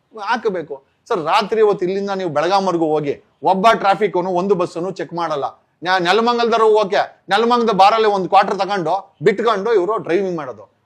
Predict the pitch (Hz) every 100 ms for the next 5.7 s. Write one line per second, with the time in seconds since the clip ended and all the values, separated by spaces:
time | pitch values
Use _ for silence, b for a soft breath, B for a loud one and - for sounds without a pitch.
0 | 190 214 208 196 208 208 190 202 160 170
1 | 135 120 - _ 156 175 180 196 185 160
2 | 180 185 175 170 170 160 147 185 165 175
3 | 147 180 180 160 151 135 156 139 139 151
4 | 139 _ _ _ 247 208 190 185 190 208
5 | 165 - 175 156 151 131